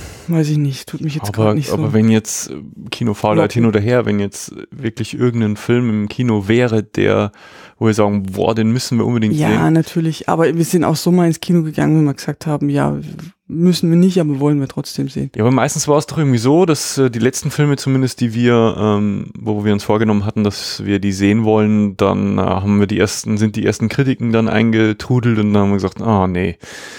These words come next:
Speaker 2: äh,
Speaker 1: Ja.
Speaker 2: dann, dann doch lieber zu Hause, weil, äh, ja, ich mein,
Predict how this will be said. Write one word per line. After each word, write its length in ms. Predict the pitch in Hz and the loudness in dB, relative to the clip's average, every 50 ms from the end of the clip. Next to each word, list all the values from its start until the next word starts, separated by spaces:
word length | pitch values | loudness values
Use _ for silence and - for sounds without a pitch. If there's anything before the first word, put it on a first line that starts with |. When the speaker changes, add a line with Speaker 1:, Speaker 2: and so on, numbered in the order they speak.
| - - - - | -20 -18 -10 -4
Speaker 2:
äh, 180 | - 110 110 - | 0 0 2 2
Speaker 1:
Ja. 220 | 185 185 190 185 | 2 2 2 2
Speaker 2:
dann, 480 | 185 104 104 104 104 101 104 104 110 98 | 2 2 2 2 0 0 -2 -2 -2 -2
dann 180 | - 104 101 | 0 0 0
doch 180 | 95 98 - - | 0 -2 -2 0
lieber 220 | 113 104 98 101 | -2 0 0 -2
zu 220 | - - - 95 87 | -4 -2 -4 -2 0
Hause, 420 | 90 95 98 98 92 98 92 90 | 0 0 0 0 0 0 -2 -2
weil, 220 | 104 101 95 95 - - - - - - - - - | 0 -2 -2 -2 -4 -8 -16 -16 -16 -18 -20 -18 -14
äh, 180 | - - 113 120 _ _ _ | -10 -10 -10 -10 _ _ _
ja, 440 | - 117 110 110 123 131 131 123 - | -4 0 2 2 2 2 2 0 -2
ich 160 | - 127 - | -4 -6 -2
mein, 320 | 123 123 123 127 117 117 | 0 0 0 0 -2 -4